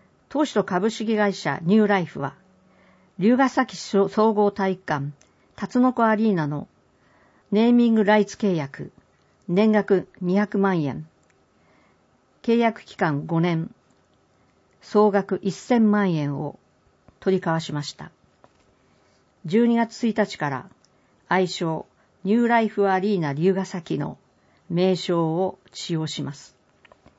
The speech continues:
イベントや大会の際に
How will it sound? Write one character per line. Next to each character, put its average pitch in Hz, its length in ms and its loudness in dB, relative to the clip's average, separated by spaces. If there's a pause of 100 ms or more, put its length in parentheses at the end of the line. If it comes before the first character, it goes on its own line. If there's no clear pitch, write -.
(560)
イ 190 100 -2
ベ 226 160 2
ン 220 60 0
ト 208 140 0
や 190 260 2 (840)
大 226 220 0
会 220 220 2
の 202 80 2
際 196 300 -2
に 143 240 -4